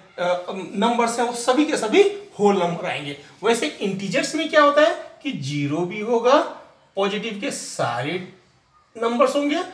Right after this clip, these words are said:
और नेगेटिव के भी सारे नंबर्स होंगे, वो होते हैं इंटीजर्स।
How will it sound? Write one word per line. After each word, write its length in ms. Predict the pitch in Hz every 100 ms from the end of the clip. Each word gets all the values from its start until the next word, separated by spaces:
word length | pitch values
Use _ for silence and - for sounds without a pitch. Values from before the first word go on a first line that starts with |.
| - -
और 200 | 202 170
नेगेटिव 640 | 151 151 165 190 285 269 262
के 140 | 208
भी 140 | 214 254
सारे 640 | - 165 180 208 214 - - _ _ 180
नंबर्स 420 | 170 170 170 165
होंगे, 340 | 175 214 302 - - -
वो 160 | 151 214
होते 320 | 160 151 -
हैं 540 | 170 233 - - - -
इंटीजर्स। 600 | 196 190 165 143 131 -